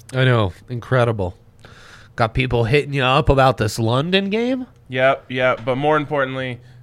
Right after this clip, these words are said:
Speaker 2: got hit up by my guy Jared from Gondola today, which, by the way, you guys should check out this,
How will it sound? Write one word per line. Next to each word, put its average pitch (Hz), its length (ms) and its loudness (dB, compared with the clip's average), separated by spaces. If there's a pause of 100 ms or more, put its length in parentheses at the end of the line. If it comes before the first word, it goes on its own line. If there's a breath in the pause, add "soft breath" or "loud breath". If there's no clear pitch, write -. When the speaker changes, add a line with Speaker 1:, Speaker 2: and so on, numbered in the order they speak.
Speaker 2:
got 120 220 0
hit 135 140 0
up 139 100 -2
by 131 80 -8
my 120 240 -4
guy 117 240 -2
Jared 120 640 -8 (360)
from 110 240 -12
Gondola 123 600 -2
today, 135 440 -6 (260 soft breath)
which, - 160 -16
by 117 140 0
the 107 80 -2
way, 101 100 -2
you 104 80 -6
guys 110 140 -4
should 117 100 -14
check 110 220 -8
out 98 200 -6
this, - 300 -16